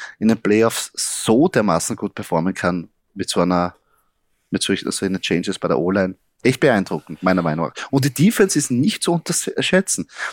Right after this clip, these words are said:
die Bengals. Am Anfang des Jahres hätte ich gesagt, ja bitte, aber das ist eine, die Bengals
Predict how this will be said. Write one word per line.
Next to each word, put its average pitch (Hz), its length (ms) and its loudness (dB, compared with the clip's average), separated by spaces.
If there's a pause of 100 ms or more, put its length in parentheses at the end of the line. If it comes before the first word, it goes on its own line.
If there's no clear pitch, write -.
die 127 80 4
Bengals. 92 400 2
Am 95 100 0
Anfang 170 300 2
des 151 140 2
Jahres 127 320 2
hätte 120 120 0
ich 120 60 -6
gesagt, - 180 -4
ja 113 120 -2
bitte, 147 400 2 (380)
aber 92 320 2
das 117 180 -2
ist 135 120 -4
eine, 135 200 -2 (400)
die - 80 -10
Bengals - 420 2